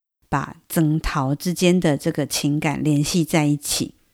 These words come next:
这样的民俗活动在台湾何其多，但他们之所以如此的珍贵，如此的感动人，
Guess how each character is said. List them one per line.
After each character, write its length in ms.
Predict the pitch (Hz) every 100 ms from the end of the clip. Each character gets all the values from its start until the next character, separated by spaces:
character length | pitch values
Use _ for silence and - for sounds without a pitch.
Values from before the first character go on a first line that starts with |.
| _ _
这 140 | -
样 140 | 294
的 100 | 202
民 240 | 175 165 165
俗 220 | - 156
活 180 | 156 151
动 180 | 180 170
在 140 | 175
台 220 | 165 156
湾 420 | 147 156 160 165 165
何 140 | - 147
其 180 | -
多， 320 | 143 147 147 160 - _ _
但 400 | - 175 160 151
他 160 | 151 175
们 120 | 175
之 140 | 160 175
所 240 | - 147
以 120 | 156
如 200 | 143 147
此 180 | 160 -
的 120 | -
珍 280 | - 170 175
贵， 280 | 175 170 - _ _
如 120 | 175
此 160 | 180 156
的 100 | 139
感 260 | - 131
动 220 | 139 185
人， 400 | 165 143 139 143